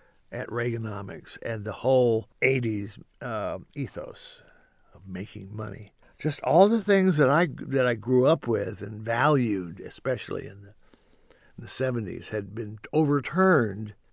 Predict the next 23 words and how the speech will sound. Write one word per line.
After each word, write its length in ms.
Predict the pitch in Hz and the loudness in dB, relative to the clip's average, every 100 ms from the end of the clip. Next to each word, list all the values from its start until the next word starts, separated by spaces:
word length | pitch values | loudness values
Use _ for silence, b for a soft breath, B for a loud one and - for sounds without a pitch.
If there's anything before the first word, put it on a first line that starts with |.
| - | -14
by 360 | 117 113 110 107 | -6 -4 -4 -4
Reaganomics 840 | 107 120 117 117 113 120 117 - | -2 -2 -2 -4 -4 -2 -2 0
and 80 | 151 | 0
this 140 | 135 | 0
wave 480 | 120 120 123 135 117 | 2 4 6 6 6
of 160 | 107 - | 0 -6
conservatism. 920 | 120 98 123 113 107 - 107 92 117 | -8 -4 -4 -4 -6 -10 -12 -10 -10
I 140 | 117 | -10
just, 380 | 98 98 - - | -12 -16 -16 -12
uh, 180 | 107 107 - | -10 -12 -14
just 280 | - - - | -18 -18 -14
couldn't 240 | 80 - | -16 -14
take 280 | - 65 - | -16 -18 -18
it. 80 | - _ _ 107 | -20 _ _ -8
I 60 | |
had 100 | 113 | -6
s-, 220 | 98 - - B B B B | -8 -16 -18 B B B B
so 360 | 175 156 123 | 6 6 8
I, 220 | 151 127 - b b | 4 2 -4 b b
I 160 | - 135 120 | -4 -2 0
adapted 560 | 139 139 135 139 120 | 0 2 2 2 -4
this, 380 | 110 139 139 - - | 0 0 0 -4 -6
uh, 460 | 160 147 131 123 | -4 -2 -2 -2